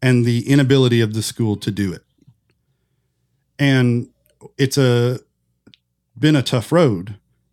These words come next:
and we're really trying to figure out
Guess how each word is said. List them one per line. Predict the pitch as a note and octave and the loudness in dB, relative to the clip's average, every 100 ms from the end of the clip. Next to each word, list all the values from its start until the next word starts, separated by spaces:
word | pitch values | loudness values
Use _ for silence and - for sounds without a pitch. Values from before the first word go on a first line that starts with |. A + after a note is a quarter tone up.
| - | -4
and | B2 B2+ B2 A#2 G#2 _ _ _ _ - | 0 2 2 -2 -6 _ _ _ _ -8
we're | A#2+ | 0
really | C3 B2+ C#3+ C3+ B2 A#2+ | 2 4 4 4 2 0
trying | - - C3+ B2 | -4 -2 0 0
to | |
figure | - C#3 A2+ A2 | 0 -2 -2 -2
out | D3 B2 A2 - | 0 0 -2 -6